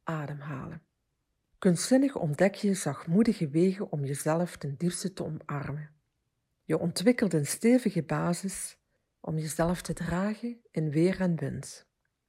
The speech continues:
Zingend, bewegend en dansend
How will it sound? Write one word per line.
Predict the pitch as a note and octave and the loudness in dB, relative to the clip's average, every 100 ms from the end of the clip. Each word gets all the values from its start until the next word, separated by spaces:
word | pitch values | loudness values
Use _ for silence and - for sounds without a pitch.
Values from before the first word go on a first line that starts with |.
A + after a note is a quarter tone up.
| - | -12
Zingend, | C#3+ C3+ G#3 D4 C4+ | -6 4 6 8 6
bewegend | F#3 D3+ F#3 A#3 A#3+ G#3 | 4 4 6 6 4 0
en | - D#3 | 0 0
dansend | D3+ E3 F#3+ - G#3 G3+ - | 2 2 0 -2 -4 -4 -10